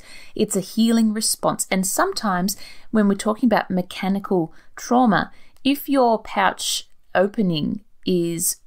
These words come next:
right up against the stoma edge, as the stoma moves and creates peristalsis to, to push output into the bag,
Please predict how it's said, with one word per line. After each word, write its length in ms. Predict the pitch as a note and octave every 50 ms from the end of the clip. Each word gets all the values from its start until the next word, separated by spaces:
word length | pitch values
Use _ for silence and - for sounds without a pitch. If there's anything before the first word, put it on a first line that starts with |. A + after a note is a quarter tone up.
| -
right 640 | - F#3+ F#3+ G3+ A3 A#3 A#3 A#3+ B3 B3 A#3+ - - -
up 180 | - G3+ G3 -
against 440 | G3 F#3 - E3+ E3+ - - - -
the 60 | E3
stoma 440 | - - - - E3 E3 D#3+ D#3 - -
edge, 280 | - E3+ D3+ - - - - - - - - - - - - -
as 240 | A3+ A#3 B3+ B3 -
the 80 | -
stoma 480 | A#3 - - - A#3+ G#3 G3 F#3+ F#3 F#3
moves 560 | F3+ F#3 F#3 F#3+ G3 F#3+ F3+ F3 F3 - -
and 120 | F#3 F3+ F3
creates 460 | - - F3 E3+ E3+ D#3+ - - -
peristalsis 1040 | - - - - E3 E3 - - - - - F#3+ F3+ F#3 - - - - - - - -
to, 240 | - F3 E3 D#3 -
to 160 | - - -
push 340 | - - - F#3 F3+ - - -
output 540 | - G3+ A#3 - - - - - - - - - -
into 320 | F3 D#3+ D3+ - - E3+
the 100 | E3+ -
bag, 400 | - - - - - E3+ F#3